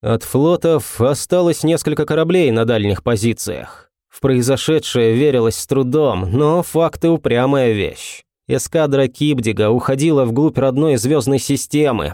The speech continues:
приказ не выполнен, и нужно докладывать командующему флотами цивилизации. Командующий соц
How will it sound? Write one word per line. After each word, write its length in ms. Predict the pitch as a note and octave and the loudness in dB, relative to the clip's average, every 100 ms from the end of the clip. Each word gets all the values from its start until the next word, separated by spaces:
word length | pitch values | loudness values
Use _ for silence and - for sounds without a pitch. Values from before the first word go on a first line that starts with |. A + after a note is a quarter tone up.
| - | -2
приказ 460 | D3 D3 F3 D#3+ C#3+ | -2 0 0 0 0
не 120 | C#3+ | 2
выполнен, 720 | B2+ D#3+ D3+ C3 G#2+ C2+ B1+ - _ | 2 0 0 0 -2 -6 -12 -20 _
и 120 | A#2+ | 0
нужно 460 | B2 B2 C3 C3+ E3 | 2 2 2 0 0
докладывать 600 | D#3+ D#3 C3+ A#2+ B2 C3 | 0 0 0 2 0 0
командующему 760 | C#3 B2 A2+ A#2 C3 - D3 D3 | 0 2 2 2 0 0 -2 -2
флотами 480 | B2+ A#2 G#2+ A#2 | 0 0 0 -2
цивилизации. 1000 | A2+ B2+ B2 A#2 G2+ F#2+ D#2+ - - - - - _ _ _ _ _ _ _ - | -2 -2 0 0 0 -2 -4 -8 -8 -10 -18 -20 _ _ _ _ _ _ _ -4
Командующий 920 | A#2+ D#3 E3+ D3+ D3+ C#3+ - C#3 C3 | 0 2 2 2 2 2 0 -2 -2
соц 560 | - F3 F3+ - - | 0 0 0 -4 -10